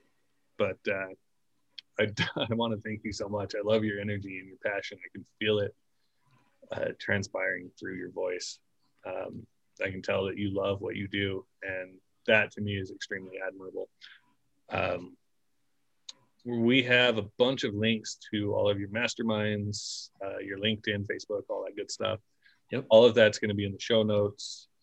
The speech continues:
Speaker 1: And, uh, anyone who wants to reach out to Chris, I highly recommend doing so. He's obviously an amazing person.
Speaker 2: Thank you, bro.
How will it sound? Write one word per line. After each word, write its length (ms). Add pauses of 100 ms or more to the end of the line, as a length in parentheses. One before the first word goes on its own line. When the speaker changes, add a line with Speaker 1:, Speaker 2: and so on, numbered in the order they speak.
(180)
Speaker 1:
And, 540
uh, 300 (840)
anyone 360
who 120
wants 340
to 200
reach 300
out 180
to 80
Chris, 420
I 80 (260)
highly 400
recommend 440
doing 260
so. 240 (300)
He's 320 (500)
obviously 480
an 60
amazing 400
person. 360 (1400)
Speaker 2:
Thank 140
you, 100
bro. 100